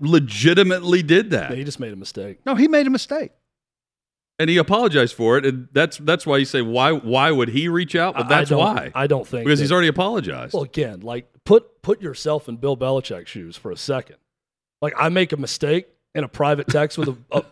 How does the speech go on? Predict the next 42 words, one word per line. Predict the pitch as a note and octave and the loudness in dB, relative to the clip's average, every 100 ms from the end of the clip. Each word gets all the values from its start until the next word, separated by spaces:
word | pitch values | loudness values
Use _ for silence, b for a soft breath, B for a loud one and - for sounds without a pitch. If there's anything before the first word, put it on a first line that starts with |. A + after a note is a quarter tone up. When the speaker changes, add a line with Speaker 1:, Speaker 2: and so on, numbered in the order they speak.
| _ - | _ -4
Speaker 2:
a | C#3 A2+ _ _ | -4 -4 _ _
former | - F3+ F#3+ E3 | -2 2 4 2
colleague | - - D#3 F3 G#3 A#3+ A3+ - _ _ _ _ | 0 0 2 4 4 2 -4 -12 _ _ _ _
that | D#3+ E3 | 0 2
was | E3 | 2
an | D#3 | 0
assistant | C#3+ G3 F#3 A3 F3+ | 2 2 2 0 0
for | E3+ | -4
years | C#3+ D3+ F#3 G#3+ A#3 F3+ | -2 0 4 4 2 -2
on | E3 D#3+ | 0 2
my | D#3 | 2
staff | D3 F3 F3 G3 | 2 4 4 2
that | - - | -2 -4
took | F#3 | -2
a | D#3 | 2
head | E3+ | 0
coaching | - E3 F#3 | 2 0 0
job | E3 F3 F#3+ | -2 2 2
that | D#3 | 0
we're | D#3 | -4
friendly. | - D#3+ F3+ G#3 A#3+ A3 _ _ _ _ _ | 0 2 4 4 2 0 _ _ _ _ _
And | E3+ E3 | 0 0
the | D3+ | 2
next | E3+ F3+ | 0 0
thing | F#3+ | -2
I | E3+ | 0
know, | D#3+ F#3 | 2 2
it's | E3 | 0
in | F3 | -2
a | C#3+ A2 _ _ | -2 -6 _ _
lawsuit | A#2+ D3+ F3+ - A3+ B3 - _ _ _ _ _ - | -4 0 2 2 0 -2 -6 _ _ _ _ _ 2
Speaker 1:
Yeah. | B2 F#2 | 2 4
Speaker 2:
against | G#3 C#3 F#3+ G#3 | 2 2 -2 -2
my | F3+ F#3 F#3+ | 0 0 0
employers, | D3 F3+ G3+ A#3 G#3+ - _ _ _ _ _ | 0 4 4 2 -2 -12 _ _ _ _ _
Speaker 1:
Right. | A2+ G#2 | -4 0
Speaker 2:
the | E3+ | 2
N | F#3+ | 2
F | E3+ | 2
L. | F3+ G#3 G#3 - | 2 2 0 -2
Like, | E3+ - | -6 0
yeah, | B3+ C4 C3+ | 2 2 0